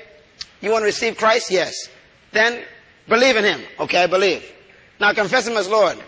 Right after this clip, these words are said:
"You're my Lord." You're saved. And your first question is, "I don't feel anything." Well,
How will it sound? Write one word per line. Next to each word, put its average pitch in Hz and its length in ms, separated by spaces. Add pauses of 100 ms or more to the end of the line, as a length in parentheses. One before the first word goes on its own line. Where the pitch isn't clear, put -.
(480)
"You're 214 160
my 208 160
Lord." 196 340 (680)
You're 269 120
saved. 269 480 (1160)
And 190 80
your 208 100
first 233 160
question 220 280
is, 208 220 (400)
"I 180 100
don't 277 140
feel 262 160
anything." 185 420 (1600)
Well, 269 280